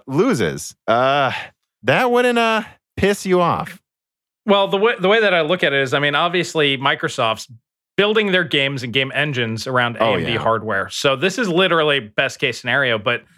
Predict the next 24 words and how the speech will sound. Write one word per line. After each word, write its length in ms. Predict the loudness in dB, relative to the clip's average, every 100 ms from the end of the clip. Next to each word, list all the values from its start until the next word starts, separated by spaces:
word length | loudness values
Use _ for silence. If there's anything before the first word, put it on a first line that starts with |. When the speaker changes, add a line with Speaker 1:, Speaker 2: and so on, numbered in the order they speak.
| -20 -18 -4
Speaker 2:
if 140 | -2
you 140 | 0 0
wanted 280 | 0 0 -4
to 100 | -4
see, 340 | 0 0 0
like 260 | -2 -2 0
I 40 |
said, 200 | 0 -2
the 60 | -2
games 320 | -2 -2 0
in 140 | 0 2
the 300 | 2 2 -4 _ _ _
mid 280 | 0 0 0
to, 180 | -6 -8 -10 -4
you 120 | 0
know, 140 | 0
teens, 540 | -2 -2 -2 -2 -4 -8
so 440 | -6 0 0 -2 -4
basically 300 | -4 -2 -4
twenty 240 | -2 -2 -2
fourteen, 460 | -2 -2 -2 -4
twenty 320 | -4 -4 -4 -4
seventeen 480 | -2 -2 -2 -6 -2
era, 340 | 0 0 -2